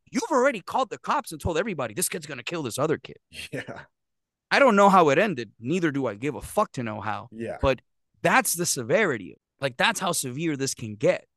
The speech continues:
Speaker 1: Like,
Speaker 2: That's
Speaker 1: you're
Speaker 2: insane.
Speaker 1: talking about, think about it. Think about it this way, bro. Listen, think about it this way.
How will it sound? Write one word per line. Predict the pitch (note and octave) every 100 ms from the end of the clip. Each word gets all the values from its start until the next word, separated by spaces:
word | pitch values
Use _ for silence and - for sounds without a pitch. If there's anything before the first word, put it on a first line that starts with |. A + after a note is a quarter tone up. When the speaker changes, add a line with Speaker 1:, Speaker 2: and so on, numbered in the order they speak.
| _ _ _
Speaker 1:
Like, | A2 A#2+ A2
Speaker 2:
That's | C3 -
Speaker 1:
you're | G2+ D3
Speaker 2:
insane. | A3 A#3
Speaker 1:
talking | G#3+ F#3+
about, | E3+ E3+ C3
think | A3 A#3
about | G3 E3+ -
it. |
Think | G3 A3
about | G3 F#3
it | D#3+
this | D3+ -
way, | F#2+
bro. | - G2 - -
Listen, | C3+ G2+ A#2 _ _
think | E3
about | F3+ D#3+
it |
this | A#2+ -
way. | F2 C3